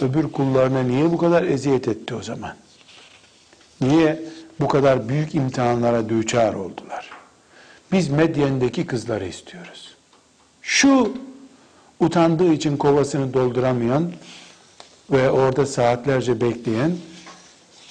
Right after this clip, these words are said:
"Aç bile kalsa A V M'lere gitmem ben." diyen kızlar istiyoruz. Kapalı çarşıda, açık çarşıda ömrünü heder ederken Allah'tan korkacak kızlar arıyoruz. Onlar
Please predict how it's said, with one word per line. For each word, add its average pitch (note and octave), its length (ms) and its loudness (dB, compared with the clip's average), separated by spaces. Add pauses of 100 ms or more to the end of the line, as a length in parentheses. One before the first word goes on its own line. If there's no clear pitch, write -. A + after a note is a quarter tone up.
(460)
"Aç B3+ 460 4
bile F#3 260 4
kalsa F3 760 2 (200)
A E3+ 260 8
V E3+ 160 4
M'lere D#3+ 400 4
gitmem C#3 560 -2
ben." G#2 240 0 (180)
diyen D3 260 2
kızlar A2 420 -4
istiyoruz. - 680 -18 (1300)
Kapalı F3+ 380 4
çarşıda, E3 720 2
açık D3+ 360 -2
çarşıda D3+ 640 2 (520)
ömrünü D#3 420 2
heder D3 300 2
ederken C#3 440 2
Allah'tan C#3 560 2
korkacak C3+ 560 0
kızlar A#2 320 -2
arıyoruz. - 640 -12 (840)
Onlar C#3 400 2